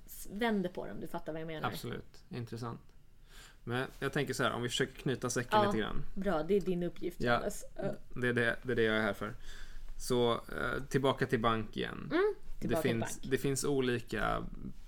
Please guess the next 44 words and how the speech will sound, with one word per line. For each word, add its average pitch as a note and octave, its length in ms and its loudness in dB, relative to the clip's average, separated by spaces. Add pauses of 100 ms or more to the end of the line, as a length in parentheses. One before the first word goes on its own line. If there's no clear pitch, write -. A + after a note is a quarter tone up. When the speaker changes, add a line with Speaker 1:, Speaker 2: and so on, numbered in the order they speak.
(140)
Speaker 2:
projektmetodologier G2+ 1000 0
som G2+ 280 -6
anammas G2 380 -2
av G#2 100 2
olika G#2 260 2
banker. G2+ 380 0
Vissa G2+ 240 -2
är G#2 40 0
mer G#2 200 2
agila, G#2 360 0
vissa G#2 240 -2
är G2+ 40 0
Speaker 1:
Mm. G2+ 140 4
Speaker 2:
mindre G3 220 6
agila. A2 460 4 (320)
Om A#2+ 180 0
du B2 140 8
tänker G#2+ 320 2
dig G2+ 360 4
din A2+ 340 -2
perfekta G#2+ 500 10
bank, - 380 8
Speaker 1:
Mm. A3+ 200 6
Speaker 2:
ta G#2+ 220 4
storbankerna G#2 720 4
som, G2 520 2
som G#2 200 2
typexempel A#3 600 0
Speaker 1:
Mm. G2+ 60 0
Speaker 2:
här. F#2+ 140 0
Det G#2 60 2
är G#2 60 6
ungefär G#2 260 0
så - 160 -6
stora G2 300 -2
jag F#2+ 120 -4
tänker G2+ 260 -6
mig. A#2+ 280 -6 (500)
Hur A#2+ 280 4
jobbar G#2+ 460 2
den F#2 120 -4
här G2 280 -4
perfekta - 500 -6
banken? F#2+ 500 -4